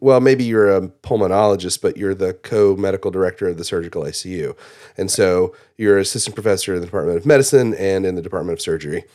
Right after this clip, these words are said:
Speaker 1: 'cause you work for a surgery group, right? Um,
Speaker 2: And sometimes the reasoning is because they, they teach students, like
Speaker 1: Yeah.
Speaker 2: m-, medical students, f-, for instance, 'cause they rotate through. And, you know, if we are involved in that too, then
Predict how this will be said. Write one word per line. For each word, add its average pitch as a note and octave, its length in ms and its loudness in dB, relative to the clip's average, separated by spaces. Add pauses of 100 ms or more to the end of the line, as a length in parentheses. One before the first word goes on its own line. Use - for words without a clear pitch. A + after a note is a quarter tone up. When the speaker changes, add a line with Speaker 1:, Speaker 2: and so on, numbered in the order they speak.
(360)
Speaker 1:
'cause A2+ 100 -2
you G#2 80 -2
work G2 160 -2
for F2 140 -4
a - 20 -6
surgery C2+ 400 -8
group, - 320 -14 (180)
right? D#2+ 260 -8 (500)
Um, E2 400 -6 (640)
Speaker 2:
And E3 100 -2
sometimes F3+ 380 2
the C#3+ 100 4
reasoning B2+ 540 2
is A2 100 -2
because G#2 540 -4
they, F#2+ 400 -6
they A2+ 180 -2
teach - 580 -8 (320)
students, D3 680 -4 (400)
like C#2 140 -8
Speaker 1:
Yeah. G#2+ 140 2
Speaker 2:
m-, F2+ 280 -14
medical G2 340 -6
students, G2+ 420 -8
f-, - 220 -20
for G#2 100 -8
instance, G2+ 380 -8
'cause F2 180 -10
they F2 120 -8
rotate E2+ 380 -10
through. G#2+ 260 -6 (380)
And, G3+ 200 2
you B2+ 80 2
know, G2 200 -4 (320)
if G#2+ 180 -6
we A2 120 -2
are F#2+ 80 -2
involved F2+ 280 -2
in F2 60 -8
that F2 160 -10
too, F2 260 -6
then D#2+ 320 -10